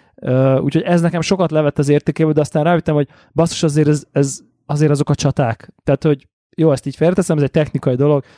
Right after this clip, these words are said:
de ez, ez egy jó játék volt, azok a sztorik, basszus, kétezer-tizenkilencben F M V videók voltak benne, amik csodálatosak, és ezt így mi, ezt hogy,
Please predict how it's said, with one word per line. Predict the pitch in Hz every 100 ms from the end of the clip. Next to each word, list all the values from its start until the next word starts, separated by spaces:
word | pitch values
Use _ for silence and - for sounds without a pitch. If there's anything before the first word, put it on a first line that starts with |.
| _
de | -
ez, | 147
ez | 151
egy | 143
jó | 151
játék | 147 139 127
volt, | - 127
azok | 131 135
a |
sztorik, | 135 - 180 160 139 - _ _ _ _ _
basszus, | 165 165 - 143 -
kétezer-tizenkilencben | 185 175 156 143 - - 165 151 139 175 156 139 131 - 170 170
F | -
M | 143 139
V | 143 131
videók | 156 151 139 127 123
voltak | 139 131 - 127
benne, | 135 131 135 -
amik | 143 139
csodálatosak, | - - 156 131 120 113 120 - 120 135
és | -
ezt | 139 -
így | 143 127 127
mi, | 127 131 139 127
ezt | - -
hogy, | - 131 127 -